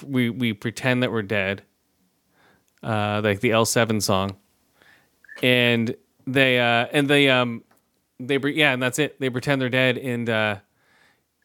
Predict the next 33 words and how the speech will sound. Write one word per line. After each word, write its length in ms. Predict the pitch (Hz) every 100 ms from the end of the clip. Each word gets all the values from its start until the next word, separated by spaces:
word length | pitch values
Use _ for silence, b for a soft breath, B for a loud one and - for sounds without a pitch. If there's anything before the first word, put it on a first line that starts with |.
| _ -
and 100 | 127
so 120 | 120 151
they 100 | 135
can 100 | 127
slow 220 | - 143
their 120 | 135
heart 180 | 117 131
rate 140 | 131 120
down. 180 | 110
So 160 | 104 143
when 160 | 123 120
the 80 |
coroner 400 | 110 - 131 123
l-, 260 | 110 104 - _
checks 360 | - 131 120 -
their 140 | 120
heart 220 | 101 117 120
rate, 180 | 107
they'll 80 | 107
think 180 | 95 123
they're 100 | 117
dead, 280 | 110 107 104 b b b
so 120 | -
they 120 | 135 139
can 120 | 139
come 200 | 135 131
back 220 | 127 113
to 60 | 120
life. 400 | 110 110 104 - _ b b b
So 140 | 147
during 320 | 135 160 160
the 80 | 139
credits, 640 | - 185 190 139 - -